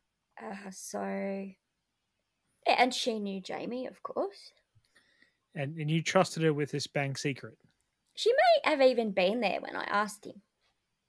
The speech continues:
Speaker 2: There you go. Bold move.
Speaker 1: Yeah.
Speaker 2: Give him an audience so he can't say no.
Speaker 1: <laughs> I thought I could trust her, but obviously not.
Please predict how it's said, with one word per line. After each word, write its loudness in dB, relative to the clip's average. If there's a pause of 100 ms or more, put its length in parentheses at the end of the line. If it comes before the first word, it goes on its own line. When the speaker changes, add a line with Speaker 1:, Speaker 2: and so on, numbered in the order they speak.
(600)
Speaker 2:
There -10
you -8
go. 2 (680)
Bold 6
move. 2 (260)
Speaker 1:
Yeah. -2
Speaker 2:
Give 8
him 4
an 6
audience 6
so 4
he 2
can't -2
say 0
no. 0 (600)
Speaker 1:
<laughs> -16
I 6
thought -2
I 0
could -10
trust -6
her, -4
but -6
obviously -8
not. -8